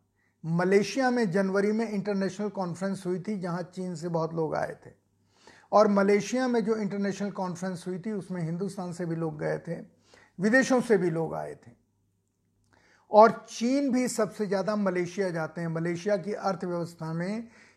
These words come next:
कंबोडिया की, माफ़ कीजिएगा, थाईलैंड की अर्थव्यवस्था में चीनियों का सबसे बड़ा योगदान है, वो वहाँ जाते रहते हैं। और मलेशिया और थाईलैंड से ही हमारे यहाँ ये जो,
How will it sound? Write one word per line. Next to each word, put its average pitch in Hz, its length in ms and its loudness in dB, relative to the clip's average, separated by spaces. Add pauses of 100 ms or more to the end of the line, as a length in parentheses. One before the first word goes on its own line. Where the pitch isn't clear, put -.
(140)
कंबोडिया 190 520 6
की, 202 440 0
माफ़ 175 280 -2
कीजिएगा, 170 320 -2
थाईलैंड 202 560 0
की 208 160 -4
अर्थव्यवस्था 196 840 0
में 202 260 -2 (340)
चीनियों 220 480 4
का 240 140 2
सबसे 233 400 4
बड़ा 196 500 6
योगदान 165 560 -2
है, 143 220 -16 (300)
वो 214 120 6
वहाँ 214 240 4
जाते 185 380 2
रहते 156 300 -6
हैं। 143 260 -16 (520)
और 247 280 10
मलेशिया 214 800 4
और 233 760 2 (360)
थाईलैंड 202 440 0
से 180 220 -4
ही 214 280 0
हमारे 170 500 -2
यहाँ 170 500 -6 (320)
ये 175 160 2
जो, 175 500 2